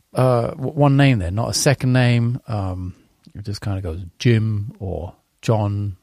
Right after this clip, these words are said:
or Steve or like that. So it's gonna be interesting. Um, hopefully I can message whoever the winner is through Substack,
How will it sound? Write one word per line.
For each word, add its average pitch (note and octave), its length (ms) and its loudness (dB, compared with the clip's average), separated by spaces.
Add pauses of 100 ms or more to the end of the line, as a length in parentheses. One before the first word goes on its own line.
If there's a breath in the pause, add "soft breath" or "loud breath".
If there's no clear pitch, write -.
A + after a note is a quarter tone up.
or D#2 260 -16 (160)
Steve G#2 720 0
or F2+ 400 -12
like G2 220 -10
that. A2 200 -8
So G#2 260 -6 (120)
it's - 80 -20
gonna F3 180 -4
be F3 140 -4
interesting. G2 480 -6 (580 loud breath)
Um, G#2+ 560 -6
hopefully C#3+ 540 -2
I A2 100 -6
can G#2+ 320 -6
message A2+ 600 -6 (840 soft breath)
whoever C3+ 420 6
the G#2 80 2
winner F#2+ 280 0
is F#2+ 220 -2
through B2 580 4 (140)
Substack, - 680 0